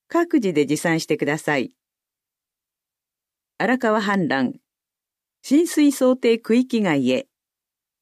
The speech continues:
荒川氾濫以外。在宅避難、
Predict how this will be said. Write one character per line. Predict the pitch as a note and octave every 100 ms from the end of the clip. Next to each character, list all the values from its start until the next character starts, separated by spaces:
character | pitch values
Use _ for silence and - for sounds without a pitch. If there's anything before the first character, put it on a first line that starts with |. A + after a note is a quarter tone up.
| _ _ _ _ _ _
荒 | E3+ D4
川 | D#4+ C#4 C4
氾 | A#3 A3
濫 | G3+ F#3+ -
以 | F#3+
外。 | D#3 B2+ - _ _ _ _ _ _ _ _ _
在 | - F#3+
宅 | G3 F#3 F#3
避 | E3+
難、 | D3 B2+